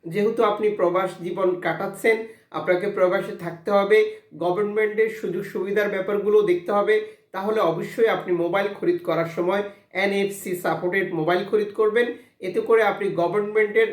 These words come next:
যে অ্যাপগুলো রয়েছে তার সম্পূর্ণ সুবিধা দেখতে পারবেন এবং বুঝে নিতে পারবেন।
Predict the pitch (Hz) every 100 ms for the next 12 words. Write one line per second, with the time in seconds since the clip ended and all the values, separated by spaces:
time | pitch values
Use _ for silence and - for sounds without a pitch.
0 | 170 165 185 170 180 175 196 214 214 220
1 | 220 233 - 175 180 - _ _ - -
2 | 202 202 214 202 208 - 170 170 170 131
3 | - - _ - 165 175 - 180 185 185
4 | 214 214 165 160 160 - - _ _ _
5 | 160 196 208 165 - 135 131 123